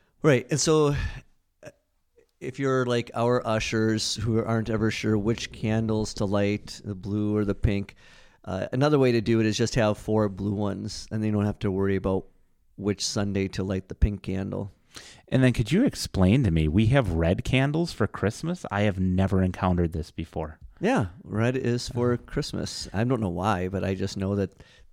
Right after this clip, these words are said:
Speaker 1: that's the color for the Christmas.
Speaker 2: Maybe we were just cheap in Watoma.
Speaker 1: We just keep using white ones?
Speaker 2: No, we had the white Christ candle, and then we had the blue and pink from the Advent wreath.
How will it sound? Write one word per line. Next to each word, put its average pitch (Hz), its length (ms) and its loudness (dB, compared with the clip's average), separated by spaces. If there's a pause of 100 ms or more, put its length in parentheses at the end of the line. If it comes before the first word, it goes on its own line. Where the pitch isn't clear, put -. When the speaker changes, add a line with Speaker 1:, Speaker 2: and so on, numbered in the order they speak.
(140)
Speaker 1:
that's 95 420 -8
the 104 380 -4
color 104 420 -4
for 101 240 -6
the 104 80 -8
Christmas. - 720 -10 (160)
Speaker 2:
Maybe 95 320 4
we 101 140 6
were 95 80 6
just 87 260 0
cheap - 320 0
in 87 80 2
Watoma. 78 520 0 (400)
Speaker 1:
We 113 160 -2
just 101 220 -2
keep 113 160 -4
using 104 300 0
white 110 180 0
ones? 139 400 -4 (140)
Speaker 2:
No, 127 160 4
we 123 160 6
had 117 140 4
the 110 80 4
white 113 240 4
Christ 104 320 2
candle, 87 360 2
and 90 200 0
then 87 100 2
we 85 140 2
had 80 400 0 (680)
the - 100 0 (320)
blue 90 220 2
and 82 140 0
pink 90 280 -2
from 82 180 -6
the 80 120 -6
Advent 82 360 -6
wreath. 82 320 -10